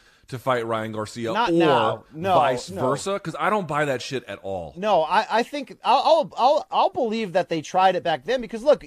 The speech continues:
Speaker 2: earlier this year, Ryan Garcia had that breakthrough win over Luke Campbell, but he got knocked down in the process, so he looked vulnerable. I'm sure they wanted to make it then, but Luke, they're also not gonna bend financially. Let's be fair here. You know,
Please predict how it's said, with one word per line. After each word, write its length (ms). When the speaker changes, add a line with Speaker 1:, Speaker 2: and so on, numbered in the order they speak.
Speaker 2:
earlier 300
this 200
year, 120
Ryan 180
Garcia 320
had 120
that 180
breakthrough 340
win 160
over 160
Luke 160
Campbell, 340
but 140
he 60
got 160
knocked 280
down 300
in 80
the 60
process, 480
so 200
he 100
looked 240
vulnerable. 680
I'm 140
sure 280
they 120
wanted 400
to 80
make 180
it 120
then, 140
but 140
Luke, 180
they're 120
also 220
not 160
gonna 160
bend 300
financially. 500
Let's 160
be 140
fair 280
here. 240
You 100
know, 240